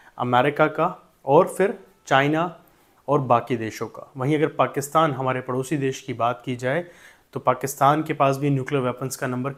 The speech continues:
काफ़ी ज़्यादा है, इंडिया से कंपैरेटिवली ये नंबर बहुत ज़्यादा है। वहीं अगर बात की जाए एक मॉडर्न वॉरफेयर की, तो पिछले कई समय से, जब से पाकिस्तान ने न्यूक्लियर वेपन को अचीव किया, उसके बाद से ईरान,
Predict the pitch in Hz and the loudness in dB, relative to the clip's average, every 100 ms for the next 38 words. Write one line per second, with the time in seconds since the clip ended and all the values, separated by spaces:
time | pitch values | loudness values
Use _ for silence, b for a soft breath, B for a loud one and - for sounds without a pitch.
0 | - 120 - 135 117 110 104 104 104 B | -2 -2 -2 -4 -2 -2 -4 -8 -16 B
1 | B B B 143 143 156 156 151 156 147 | B B B 0 4 6 6 2 -4 -4
2 | 131 139 135 143 139 135 131 131 131 123 | -4 0 0 0 -2 -2 -4 -4 -4 -2
3 | 165 165 123 113 123 113 101 98 90 92 | -4 -4 -8 -6 -6 -4 -8 -8 -14 -16
4 | - B B B B _ 120 143 185 175 | -20 B B B B _ 2 4 6 4
5 | 151 135 139 143 151 139 139 139 143 139 | 4 4 4 2 -2 0 2 2 2 0
6 | 123 117 131 143 156 127 127 123 139 131 | -6 0 2 4 2 2 0 0 -4 -4
7 | 143 135 127 127 143 135 - 151 165 - | -6 -10 -10 -12 -10 -10 -2 -2 -2 -4
8 | 127 127 127 110 98 _ b b b b | -4 -4 -6 -10 -16 _ b b b b
9 | 131 135 - - 175 - 131 - 139 - | -2 -2 0 0 -2 2 0 2 -4 4
10 | 160 180 165 151 156 139 127 139 135 135 | 4 6 4 2 2 0 0 -4 -6 -6
11 | 127 - 131 - 135 139 165 B B B | -8 -8 -10 -8 -6 -4 -6 B B B
12 | 139 - 160 131 131 135 - 147 143 139 | -10 -2 0 6 6 6 0 -4 -4 0
13 | 127 131 156 156 | 4 4 2 -4